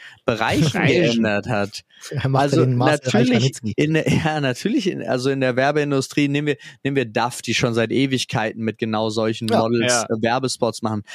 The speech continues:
Speaker 1: Aber
Speaker 3: Ja.
Speaker 1: jetzt bleiben wir bei dem spezifischen Beispiel Germany's Next Topmodel. Die suchen ja, äh, für Haute Couture lau-, also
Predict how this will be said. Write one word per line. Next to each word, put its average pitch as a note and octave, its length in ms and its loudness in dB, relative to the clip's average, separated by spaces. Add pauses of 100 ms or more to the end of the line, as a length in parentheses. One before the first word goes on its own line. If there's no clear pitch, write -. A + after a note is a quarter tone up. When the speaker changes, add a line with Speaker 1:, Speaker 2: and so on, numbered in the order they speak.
(300)
Speaker 1:
Aber E3 420 2
Speaker 3:
Ja. G#2+ 160 -2 (220)
Speaker 1:
jetzt - 300 -4
bleiben D3+ 300 2
wir D3+ 120 2
bei B2+ 120 2
dem B2+ 120 0
spezifischen D3+ 760 -4
Beispiel B2+ 360 -2
Germany's C3+ 500 -2 (300)
Next C3 540 -2 (220)
Topmodel. B2+ 880 0 (400)
Die D3 120 2
suchen F3+ 400 2
ja, D3 580 2
äh, C#3 340 2 (280)
für D3 380 2
Haute C#3+ 220 0
Couture D#3+ 460 2
lau-, D3 320 2
also B2+ 260 -2